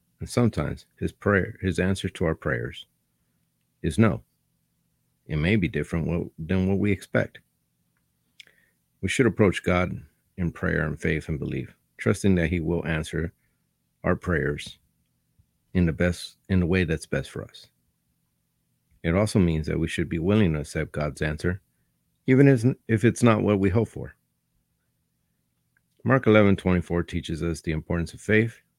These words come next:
and prayer in our relationship with God. If we approach God with faith and belief, he will hear our prayers and answer them in a way that's best for us.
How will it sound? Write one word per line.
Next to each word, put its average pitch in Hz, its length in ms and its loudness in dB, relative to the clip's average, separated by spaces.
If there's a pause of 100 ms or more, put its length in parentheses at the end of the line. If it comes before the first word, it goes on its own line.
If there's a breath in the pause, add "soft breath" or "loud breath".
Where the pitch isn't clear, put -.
(400)
and 110 140 2
prayer 73 400 -2 (500)
in 80 100 -4
our 80 120 0
relationship 78 580 -6
with - 120 -14
God. 65 240 -8 (640)
If 80 140 -10
we 98 100 2
approach 104 440 -2
God 98 200 2
with 85 140 -4
faith 85 260 -4
and 92 80 -2
belief, - 300 -8 (600)
he 113 120 0
will 87 140 0
hear 92 200 2
our 78 80 -2
prayers 76 380 -6
and 82 120 0
answer 78 280 -6
them 78 160 -4
in 80 80 -4
a - 20 -4
way 73 300 -6 (320)
that's - 180 -6
best - 220 -12
for 69 160 -10
us. - 240 -20